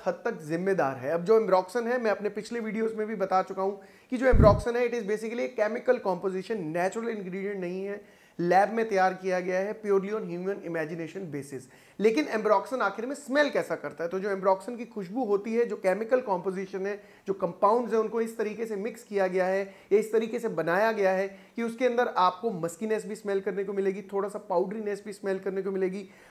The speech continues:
हल्का सा मीठा, अ, खुशबू भी इसके अंदर आपको स्मेल करने को मिलेगा। और जो इसके साथ और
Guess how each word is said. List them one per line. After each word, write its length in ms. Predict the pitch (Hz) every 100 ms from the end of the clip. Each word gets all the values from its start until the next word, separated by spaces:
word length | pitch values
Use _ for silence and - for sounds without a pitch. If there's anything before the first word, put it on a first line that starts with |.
| -
हल्का 280 | 262 277 277
सा 240 | 269 277 262
मीठा, 640 | 180 233 254 277 277 277 - - - -
अ, 120 | 214 202
खुशबू 380 | 208 180 196
भी 120 | 233 233
इसके 300 | 226 - 220
अंदर 220 | 208 202
आपको 240 | 190 208
स्मेल 280 | 202 202 196
करने 240 | 202 190
को 80 | 196
मिलेगा। 280 | 196 196 202
और 160 | 202 180
जो 220 | 214 254
इसके 240 | - 240
साथ 500 | 233 175 208 - -
और 280 | 202 247